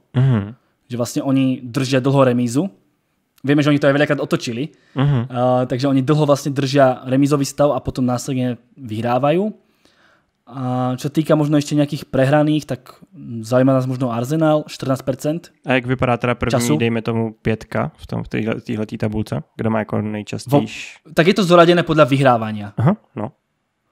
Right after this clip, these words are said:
Speaker 2: Tak podľa vyhrávania je prvé City, druhý Newcastle, tretia Aston Villa, následuje Brighton a Liverpool.
Speaker 1: Aha.
Speaker 2: To je vlastne prvá päťka vo vyhrávaní.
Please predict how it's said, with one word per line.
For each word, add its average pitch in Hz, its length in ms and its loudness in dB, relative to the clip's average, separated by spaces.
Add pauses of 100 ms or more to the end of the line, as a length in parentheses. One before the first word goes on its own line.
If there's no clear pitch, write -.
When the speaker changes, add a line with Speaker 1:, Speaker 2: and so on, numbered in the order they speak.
(160)
Speaker 2:
Tak - 160 -16
podľa 151 180 4
vyhrávania 151 460 6
je 139 80 -4
prvé 139 240 0
City, 185 480 -8
druhý 135 240 -4
Newcastle, 165 720 -4
tretia 113 400 -6
Aston 175 240 -6
Villa, 185 320 0 (800)
následuje 131 640 0
Brighton 127 800 0 (480)
a 127 180 2
Liverpool. 127 460 2 (280)
Speaker 1:
Aha. 120 360 -2 (220)
Speaker 2:
To - 60 -20
je 131 80 -2
vlastne 131 240 -2
prvá 139 280 2
päťka 131 440 0
vo 117 120 -2
vyhrávaní. 160 640 -2